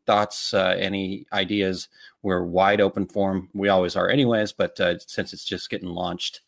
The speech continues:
definitely, uh, would love to have your feedback. All right. So, um, again,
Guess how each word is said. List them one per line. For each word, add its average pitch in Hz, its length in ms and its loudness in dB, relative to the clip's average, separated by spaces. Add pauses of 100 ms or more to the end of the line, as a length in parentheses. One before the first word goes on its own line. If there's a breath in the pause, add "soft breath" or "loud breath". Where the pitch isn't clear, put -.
(340 loud breath)
definitely, 95 540 0 (280 soft breath)
uh, 90 220 -2
would 87 120 -6
love 95 420 2
to 98 80 -4
have 92 180 -2
your 90 120 -6
feedback. - 480 -6
All 95 100 0
right. 170 220 4 (140)
So, - 360 2 (100)
um, 107 300 0
again, 120 340 2